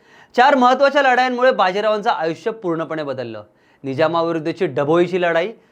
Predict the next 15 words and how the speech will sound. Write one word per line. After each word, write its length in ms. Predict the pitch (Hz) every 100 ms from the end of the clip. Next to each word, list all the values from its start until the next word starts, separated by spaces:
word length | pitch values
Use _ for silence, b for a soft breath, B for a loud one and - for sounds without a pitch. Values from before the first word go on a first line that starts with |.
| b
त्यानंतर 280 | 170 180 214
पालखेडची 680 | 220 226 226 226 254 254 277
आणि 200 | 233 240 160
भोपाळची 480 | 151 175 240 247 247
लढाई 280 | 196 170 247 B B B
आणि 160 | 190
राजा 240 | 233 220 247 233
छत्रसालच्या 480 | 233 240 247 240
बाजूने 340 | 214 190 185 226
मोहम्मद 380 | 196 175 190 180
बंगश 440 | 160 165 185 180
विरुद्ध 200 | 175 165
लढलेली 440 | 170 147 139 170
बुंदेलखंडातली 960 | 165 131 143 139 151 147 131 127 123 120
लढाई. 260 | 113 107